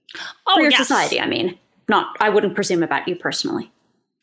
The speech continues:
Speaker 1: Oh, no, it has been absolutely wonderful. We work on rehabilitation. That is truly the only resolution that we have found to be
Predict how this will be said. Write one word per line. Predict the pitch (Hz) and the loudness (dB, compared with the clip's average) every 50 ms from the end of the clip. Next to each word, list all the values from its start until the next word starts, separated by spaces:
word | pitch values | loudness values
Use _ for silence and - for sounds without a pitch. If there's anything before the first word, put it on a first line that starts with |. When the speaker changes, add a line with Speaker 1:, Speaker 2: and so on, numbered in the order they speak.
| - | 0
Speaker 1:
Oh, | 339 381 403 381 | 2 2 2 4
no, | 349 349 294 262 | 2 2 2 2
it | 285 302 | 2 2
has | 330 330 302 285 | 2 0 0 -2
been | - 349 349 349 349 339 311 285 - - | -2 0 2 4 4 2 2 0 0 0
absolutely | 302 - - - - 294 254 247 247 240 | 0 0 0 -2 0 0 0 2 2 2
wonderful. | 233 254 269 262 233 220 208 - 214 190 185 196 | 2 4 2 2 2 0 -2 -2 0 0 0 0
We | 214 247 | 0 0
work | 269 302 339 370 359 | 0 0 0 0 2
on | 392 349 285 | 0 0 0
rehabilitation. | 262 269 269 262 226 233 220 214 190 - 233 196 190 - - - 190 220 | 0 0 0 0 0 0 -2 -2 -2 -4 -4 -4 -4 -6 -8 -8 -6 -6
That | 214 214 | -6 -4
is | 214 208 202 | -4 -4 -6
truly | - - 262 247 240 233 214 | -6 -4 -2 0 0 0 0
the | 214 214 | 0 0
only | 208 208 202 190 | 0 0 0 0
resolution | 196 214 226 220 - 185 180 170 165 - - 202 190 196 | 0 0 -2 -2 -2 -4 -4 -6 -6 -6 -6 -6 -4 -4
that | 196 196 | -6 -4
we | 208 202 | -6 -4
have | 196 214 214 208 | -2 -4 -4 -2
found | - 226 247 262 262 - | 0 0 0 0 0 -2
to | 277 | -2
be | 254 285 294 294 294 302 302 - | -2 -2 0 0 0 -2 -2 -6